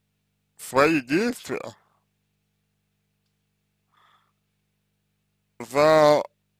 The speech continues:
свои решения, э, которые, э, вы принимали,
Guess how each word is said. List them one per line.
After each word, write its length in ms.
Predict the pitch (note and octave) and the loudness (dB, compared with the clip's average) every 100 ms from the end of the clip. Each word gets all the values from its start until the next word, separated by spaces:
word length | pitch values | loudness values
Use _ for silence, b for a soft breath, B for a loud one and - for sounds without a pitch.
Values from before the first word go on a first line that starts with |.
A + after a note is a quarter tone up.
| _ _ _ _ _ _ | _ _ _ _ _ _
свои 520 | - - C#3+ E3+ D3+ | -16 -2 0 2 -2
решения, 840 | D3 C3+ - C#3+ D3+ B2+ G2+ F2 - _ _ _ _ _ _ _ _ _ _ _ _ _ _ _ _ _ _ _ _ _ _ _ _ _ _ _ _ _ _ _ _ _ _ _ _ _ - | -4 -8 -4 -4 -4 -8 -12 -14 -20 _ _ _ _ _ _ _ _ _ _ _ _ _ _ _ _ _ _ _ _ _ _ _ _ _ _ _ _ _ _ _ _ _ _ _ _ _ -4
э, 540 | A#2+ A#2+ B2 A#2+ F#2+ - _ _ _ _ | 0 2 0 -2 -4 -8 _ _ _ _
которые, 1080 | - A#2 C#3+ D3 D3+ C3+ B2 A#2 G2+ D2+ G1+ - _ | -12 -6 -2 0 0 -2 -2 -2 -4 -8 -12 -16 _
э, 100 | - _ _ _ _ _ _ _ _ _ _ _ _ _ _ _ _ _ _ _ _ _ _ _ _ _ _ _ _ _ _ _ _ _ | -20 _ _ _ _ _ _ _ _ _ _ _ _ _ _ _ _ _ _ _ _ _ _ _ _ _ _ _ _ _ _ _ _ _
вы 420 | B2 C3+ C#3 A2+ - _ _ _ _ _ _ _ _ _ _ | -6 -4 -4 -6 -10 _ _ _ _ _ _ _ _ _ _
принимали, 720 | B2 C3 B2+ B2+ C3+ B2+ - | -10 -6 -4 2 4 4 0